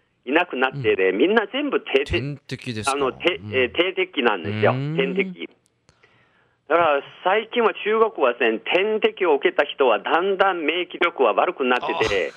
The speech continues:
Speaker 2: あー。<laughs>
Speaker 1: はい、点滴だけ頼りになる人は多いんです。
Speaker 2: あー。
Speaker 1: 特に一番残念なことはですね、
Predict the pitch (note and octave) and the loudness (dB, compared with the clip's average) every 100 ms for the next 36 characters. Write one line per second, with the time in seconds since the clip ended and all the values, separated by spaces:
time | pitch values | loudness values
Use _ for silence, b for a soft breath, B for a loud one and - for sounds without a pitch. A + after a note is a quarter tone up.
0 | - E3 A2+ _ b b b b b F3+ | -12 -12 -12 _ b b b b b -2
1 | D#3 G#2 - - A3+ C4+ A#3 C#4 - F#3 | 0 -2 -4 -2 0 -2 -2 0 0 0
2 | D3 - - C4 - E3+ G3+ G3+ F#3+ G3+ | -2 -2 0 0 2 2 2 2 0 0
3 | - D#3+ B2 A#2+ D#3+ A2+ G2+ A2 G2 E2+ | -2 2 4 4 2 -4 -8 -8 -10 -10
4 | D#2 C3+ B3+ A#3+ F3+ D#3+ D3+ - G#3+ G#3 | -6 -2 0 2 2 2 -2 -4 -2 -2
5 | G3+ F#3 G#3 A3 G#3 E3 D#3 A2+ - B2 | -2 0 2 2 2 2 2 2 2 0
6 | G2 | 0